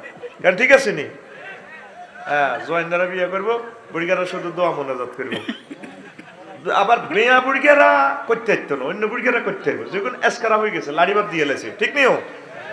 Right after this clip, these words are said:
আবু বকর ওমরের মতো রাদিয়াল্লাহু তাআলা আনহুমার মতো বুড়ো হইলে আবার ঠিক আছে।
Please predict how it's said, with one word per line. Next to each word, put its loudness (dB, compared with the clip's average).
আবু 6
বকর 2
ওমরের 0
মতো 0
রাদিয়াল্লাহু 4
তাআলা 8
আনহুমার 4
মতো 2
বুড়ো 4
হইলে 6
আবার 6
ঠিক -6
আছে। -6